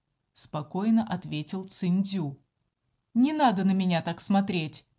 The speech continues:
Тебя это не касается». «Ты подошёл к нашей карете, чтобы найти кое-кого, и говоришь, что меня это не касается?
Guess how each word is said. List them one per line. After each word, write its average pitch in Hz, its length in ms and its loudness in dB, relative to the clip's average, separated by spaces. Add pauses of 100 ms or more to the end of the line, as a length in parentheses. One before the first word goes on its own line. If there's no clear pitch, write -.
(280)
Тебя 226 480 0
это 269 160 -2
не 254 160 4
касается». 170 880 0 (2000)
«Ты 262 160 -4
подошёл 196 720 -2
к 190 80 -6
нашей 185 360 0
карете, 196 500 -2
чтобы 202 360 0
найти 202 500 0
кое-кого, 208 880 0 (160)
и 220 120 4
говоришь, 202 540 2
что - 340 -4
меня 208 500 2
это 196 260 0
не 196 160 4
касается? 196 840 2